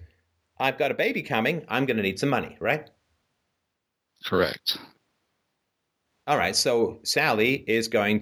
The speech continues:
Speaker 1: to get you to pay child support, right?
Speaker 2: She hasn't ma-, brought that up quite yet.
Speaker 1: Oh, I get, I
Speaker 2: Sure,
Speaker 1: get
Speaker 2: so
Speaker 1: that. I get that.
Speaker 2: Yeah.
Speaker 1: I get that.
Speaker 2: <laughs>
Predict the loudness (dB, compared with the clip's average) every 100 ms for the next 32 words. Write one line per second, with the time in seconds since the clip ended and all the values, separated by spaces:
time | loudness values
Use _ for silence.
0 | 2 2 2 0 -6 _ _ _ _ _
1 | _ _ _ _ _ -2 -2 -2 -2 -2
2 | -2 -2 0 0 -2 -4 -2 -4 -2 -4
3 | -6 _ _ _ _ _ _ _ _ _
4 | _ _ _ _ _ _ _ _ _ _
5 | _ _ _ _ -12 -12 _ _ _ _
6 | _ _ _ _ -4 0 0 2 2 2
7 | 2 2 2 0 -4 -18 -6 0 0 -2
8 | -12 -20 _ -20 -4 -2 0 0 0 -2
9 | -6 _ _ _ -20 _ -20 -2 0 0
10 | 0 -2 -2 -4 -4 -8 -20 _ _ _
11 | 0 0 2 0 0 0 2 2 2 2
12 | 0 -2 -2 0 -2 0 0 0 -2 -4
13 | -2 -2 0 0 0 -2 0 0 2 2
14 | 0 -2